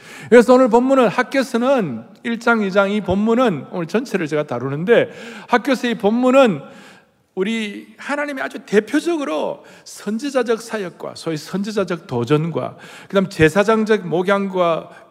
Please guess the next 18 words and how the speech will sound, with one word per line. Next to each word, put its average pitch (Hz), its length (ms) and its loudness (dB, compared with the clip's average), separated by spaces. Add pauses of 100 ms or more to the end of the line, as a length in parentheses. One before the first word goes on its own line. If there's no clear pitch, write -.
위로가 175 640 -2 (220)
아주 311 920 -4
잘 202 320 -2
조화가 156 420 -4
된 175 220 -6
본문이에요. 127 760 -10 (960)
저는 220 540 6 (240)
사랑의 226 400 4
교회 214 200 10
이십 180 260 -4
년 202 120 4
이상 185 260 2
사역을 175 420 0
하면서 131 800 0
제 202 220 6
마음의 226 380 4
소원은 165 360 -2
그거예요. 131 460 -2